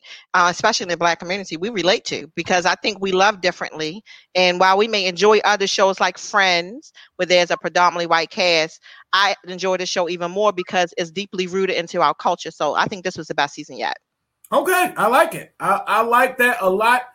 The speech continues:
Speaker 2: Um, and right now I am posting on our, on the C Plan Do page right now, the link to get to Blackout Week twenty twenty, 'cause I want you guys to sign up.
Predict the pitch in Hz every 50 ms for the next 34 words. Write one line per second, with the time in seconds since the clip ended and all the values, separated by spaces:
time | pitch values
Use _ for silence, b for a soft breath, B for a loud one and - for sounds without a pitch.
0 | b b b b b b b - 190 208 208 208 208 208 202 202 196 196 196 196
1 | 196 196 190 - _ _ _ _ - - - 170 175 185 190 214 233 247 233 240
2 | 233 240 240 233 - 196 214 214 214 202 190 175 165 160 - - 214 233 262 247
3 | - - 254 254 247 247 247 247 233 220 - _ _ _ _ _ _ _ _ _
4 | _ _ _ _ _ _ _ _ _ _ _ - 185 202 226 240 247 247 247 247
5 | 240 - - 180 185 190 196 202 202 202 196 196 202 208 226 247 254 247 240 220
6 | 202 202 202 196 190 185 175 170 170 - _ _ _ - - - - 247 240 -
7 | 254 240 226 220 196 214 214 214 208 196 - - - 202 208 208 196 175 - 131
8 | 135 170 202 226 226 156 190 214 220 220 190 156 131 117 - b b b b b
9 | b - 160 160 151 143 156 214 262 302 302 302 - - - _ - - - 208
10 | 185 131 123 180 254 285 - - - - - _ - - - 302 269 220 180 160
11 | 151 151 151 - - _ _ _ _ _ _ _ _ _ _ _ _ _ 156 196
12 | 214 226 214 220 214 208 202 185 196 202 196 - - 202 190 196 190 - 196 185
13 | 185 170 165 147 170 190 226 240 240 247 - - 202 208 190 190 180 175 170 156
14 | 156 - 165 147 139 127 113 - -